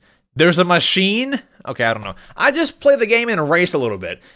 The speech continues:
And then they, they, they've also added backdrops, badges, and borders that can be used to customize pilot cards. After meeting the specific conditions, you will be able to use them for customization. So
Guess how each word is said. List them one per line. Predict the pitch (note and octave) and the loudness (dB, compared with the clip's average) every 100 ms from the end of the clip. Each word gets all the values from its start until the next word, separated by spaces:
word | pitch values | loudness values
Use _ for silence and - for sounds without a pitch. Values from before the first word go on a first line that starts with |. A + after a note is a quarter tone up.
| - | -2
And | G#3+ | 0
then | A3+ G#3+ | 0 2
they, | G#3+ | 0
they, | E3 F3+ G3+ | 2 2 2
they've | E3+ E3+ A3+ | 0 2 4
also | B3+ B3 G#3+ | 6 4 2
added | F3+ F#3 F3+ C#3+ A2+ | 2 2 2 0 0
backdrops, | D3+ D3 - D3 D#3 D#3 - A#2+ | 0 0 -4 2 4 2 -2 -2
badges, | C3 C3+ C3+ B2+ | 0 0 -2 -6
and | - A#2+ | -6 -4
borders | F3+ G#3 F#3+ F#3+ - _ _ | 2 4 4 0 -4 _ _
that | B3+ | -2
can | C4 A3 | -2 -2
be | |
used | G3+ F3+ F#3 F#3 | 0 2 2 0
to | F3+ | -8
customize | - G#3+ G3+ G3 F#3+ F3+ - | -2 -2 0 0 2 0 -8
pilot | - F3+ F3 - | -4 -2 -2 -6
cards. | - C3 F2+ F2 - _ _ _ - | 0 0 0 -8 -18 _ _ _ -4
After | D3+ - | -4 -4
meeting | C#3 C#3 C3+ | -6 -4 -6
the | C3 C3 | -8 -8
specific | - - D3+ C#3+ C#3 | -8 -6 -4 -4 -6
conditions, | C#3 D#3 A3 G3+ F3+ - _ _ _ | -4 -2 -2 -2 -6 -10 _ _ _
you | E3 B3 | -8 -2
will | C4+ | -2
be | A3 A3 - | 0 -2 -2
able | D#3 C#3 C#3 | -4 -2 -4
to | - | -6
use | A2+ E3 A#3 - | -8 -4 -4 -4
them | A3 A3 - - | -4 -6 -12 -18
for | - F2+ _ | -14 -14 _
customization. | - - E3 F#3 E3 B2+ G2 - F#2 | -12 -4 -4 -4 -4 -4 -4 -8 -12
So | - A3 A#3 F#3 | -4 0 2 0